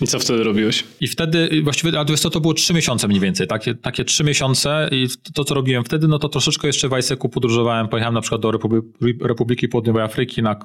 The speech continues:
Speaker 2: jako trener, tak, na kon-, dużą konferencję, taką największą na świecie.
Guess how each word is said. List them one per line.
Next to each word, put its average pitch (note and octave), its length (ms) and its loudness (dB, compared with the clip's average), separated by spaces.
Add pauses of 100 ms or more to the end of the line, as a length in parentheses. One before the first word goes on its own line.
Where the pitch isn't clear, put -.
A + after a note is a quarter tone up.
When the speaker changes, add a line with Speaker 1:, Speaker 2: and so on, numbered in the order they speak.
Speaker 2:
jako A2+ 220 0
trener, G#2+ 340 0
tak, G#2 140 -2
na G#2 100 0
kon-, G#2 220 0
dużą A2 200 4
konferencję, A2 480 0
taką G#2 180 0
największą G2+ 340 2
na G2+ 100 2
świecie. D3+ 420 0